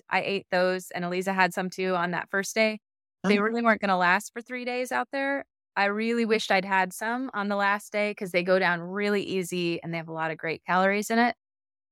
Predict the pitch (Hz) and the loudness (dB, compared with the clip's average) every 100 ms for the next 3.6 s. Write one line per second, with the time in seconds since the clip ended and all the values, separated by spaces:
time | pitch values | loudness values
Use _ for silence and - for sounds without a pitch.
0 | _ 180 180 196 190 196 190 - 202 226 | _ -4 0 2 2 -2 -8 -4 2 6
1 | 214 190 180 175 _ 220 214 185 175 175 | 8 8 4 -2 _ -4 0 4 4 4
2 | 175 185 - 156 - 185 185 185 - 185 | 0 -6 -4 -4 0 2 2 0 -2 -4
3 | 175 165 165 170 160 165 | -4 -2 0 0 -2 -6